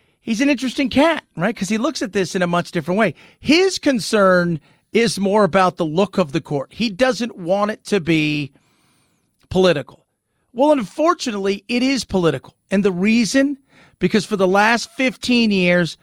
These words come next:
plus, our government,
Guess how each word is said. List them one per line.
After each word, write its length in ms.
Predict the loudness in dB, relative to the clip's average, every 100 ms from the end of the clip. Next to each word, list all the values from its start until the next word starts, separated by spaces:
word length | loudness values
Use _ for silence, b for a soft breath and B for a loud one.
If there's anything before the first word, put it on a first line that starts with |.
| _ _
plus, 640 | -6 0 0 0 -8 -18 _ _ _ _ _ _ _ _ _ _ _ _ _ _ _ _ _ _ _ _ 0
our 320 | 4 4 2
government, 600 | 2 2 0 -6 -10